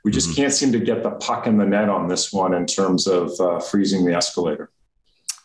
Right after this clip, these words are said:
Speaker 2: Well, that's fair. Well, I guess if, if you've got, we've got fans of your product listening right now, what advice would you give them to help keep the costs of, of the product they like going up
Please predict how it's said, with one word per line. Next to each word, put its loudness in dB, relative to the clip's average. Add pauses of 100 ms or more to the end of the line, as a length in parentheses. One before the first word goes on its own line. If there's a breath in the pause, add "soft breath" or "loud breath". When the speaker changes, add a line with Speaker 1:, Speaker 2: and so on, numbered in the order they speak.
(220)
Speaker 2:
Well, 0
that's -2
fair. -2
Well, -2
I -2
guess -2
if, -2
if -2
you've 2
got, -2 (140)
we've 0
got -2
fans -2
of 0
your 0
product -2
listening 0
right 0
now, 0
what 0
advice -2
would 0
you 0
give 0
them -2
to -4
help -6
keep -2
the -4
costs -2
of, -2
of -2
the -2
product -4
they 0
like -2
going 0
up -4